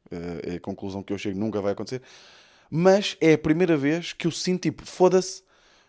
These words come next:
eu não estou nem perto do nível que eu quero. O meu stand-up não tá ao nível que eu quero. As coisas que eu escrevo não estão ao nível que eu quero." Ah, mas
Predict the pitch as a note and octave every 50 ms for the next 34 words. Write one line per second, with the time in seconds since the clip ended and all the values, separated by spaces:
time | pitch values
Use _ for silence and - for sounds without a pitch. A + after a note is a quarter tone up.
0 | _ - A#2 B2+ B2+ D3 D3+ D#3+ D#3+ - F#3+ F#3 E3+ E3 E3 E3+ E3+ F3 F#3 F3
1 | - E3 D#3+ D3+ D#3 - C#3+ C#3+ C3+ C3+ C#3 C3+ C3+ A2+ - B2+ A2+ G#2+ G#2+ -
2 | - B2 A#2+ C3 B2+ - B2+ B2+ B2 A#2+ A#2+ B2+ B2+ B2+ A#2+ A#2+ B2 A#2 A2+ A2
3 | G#2+ A2+ G2+ - B2+ B2+ C3 C3+ C3+ C3+ C3+ C3+ - _ _ _ _ _ _ _
4 | _ _ - A2 - - C3+ B2+ - C3+ B2 - - C#3+ C3 B2+ B2+ B2+ - C3+
5 | C3 B2+ B2+ B2 A#2+ A2 - A2 - - A#2 B2+ C#3+ C#3+ D3 - _ _ _ _
6 | _ _ _ _ _ _ _ - B2+ C3+ C3+ C#3 C3+ C3+ - - C3 C#3 C#3+ D#3
7 | E3 F3+ F3 - - - -